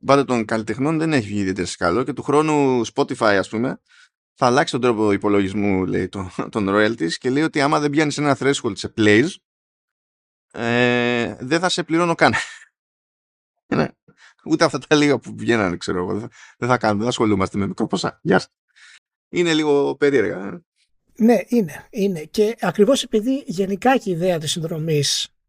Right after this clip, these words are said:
Speaker 2: ε, είναι, είναι περίεργη. Δηλαδή, ακόμα, ακόμα και εγώ, παραδείγματος χάρη, καλά, όχι τώρα πλέον, γιατί δεν παίζω τόσο πολύ,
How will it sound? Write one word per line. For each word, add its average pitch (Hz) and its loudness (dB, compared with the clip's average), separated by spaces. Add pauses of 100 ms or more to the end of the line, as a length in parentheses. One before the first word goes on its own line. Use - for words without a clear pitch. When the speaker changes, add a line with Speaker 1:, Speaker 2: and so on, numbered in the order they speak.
Speaker 2:
ε, 160 -8
είναι, 196 0
είναι 190 0
περίεργη. 160 -2
Δηλαδή, 165 0
ακόμα, 208 0 (640)
ακόμα 202 -2
και 175 -4
εγώ, 202 6
παραδείγματος 151 -4
χάρη, 156 -8
καλά, 196 2
όχι 190 -2
τώρα 156 -2
πλέον, 135 -4
γιατί 151 -14
δεν 151 0
παίζω 151 4
τόσο 139 -8
πολύ, 139 -4